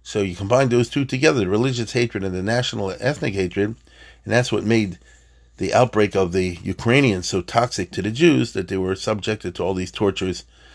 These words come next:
and horrible deaths. Now, on twentieth of Sivan, which was two days ago, the city of Nemirov, which I'm sure I read in the past, um, last year probably, or two years ago at the most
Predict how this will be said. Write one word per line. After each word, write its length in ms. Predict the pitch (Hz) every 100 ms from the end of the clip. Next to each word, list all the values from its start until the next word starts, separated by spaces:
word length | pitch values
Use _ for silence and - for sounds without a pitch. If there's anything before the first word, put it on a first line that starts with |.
| - -
and 280 | 98 92 90
horrible 380 | - 101 92 98
deaths. 460 | 127 117 - - - _ _ _ _ _ _ _
Now, 420 | 107 101 98 - _ _ _
on 380 | 117 113 107 90 - _
twentieth 440 | - 156 151 104
of 100 | 98
Sivan, 380 | 95 190 143 104
which 160 | 98 -
was 140 | 87
two 140 | - 101
days 320 | 143 175 120
ago, 420 | 95 95 95 101 _ _ _ _ _ _ _
the 100 | 90
city 240 | - 135
of 80 | 98
Nemirov, 600 | 120 175 139 95 101 107 - _ _ _ _ _
which 260 | - 135 135
I'm 180 | 143 131
sure 400 | - - 220 110
I 120 | 90
read 460 | 87 98 113 82 - - _ _ -
in 220 | - 87 85
the 60 |
past, 480 | - 139 - - - - _ _ _ _ _ _
um, 560 | 98 92 90 90 90 - _ -
last 320 | 92 104 -
year 220 | 98 117
probably, 420 | - 82 - 87
or 80 | -
two 160 | - 113
years 300 | 92 90 90
ago 100 | 85
at 100 | 80
the 60 |
most 440 | 82 104 92 -